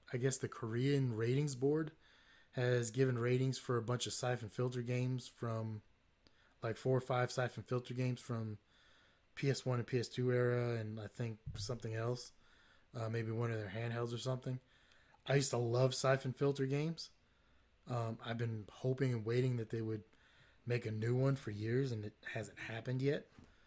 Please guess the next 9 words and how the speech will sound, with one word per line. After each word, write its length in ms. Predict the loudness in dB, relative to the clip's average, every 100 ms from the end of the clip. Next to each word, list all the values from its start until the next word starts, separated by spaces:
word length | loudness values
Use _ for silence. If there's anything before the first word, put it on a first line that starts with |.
| _ _ _ -6
Um, 280 | -4 -4 -6
so 160 | -6 -6
hopefully 500 | -2 -4 0 0 0
we'll, 380 | 0 -2 -4 -8 _
you 100 | -8
know, 260 | -6 -8 -12 _ _ _ _ _ _ _ -6
this 240 | -4 -2
may 120 | -2 -4
cause, 680 | 0 2 4 4 0 -6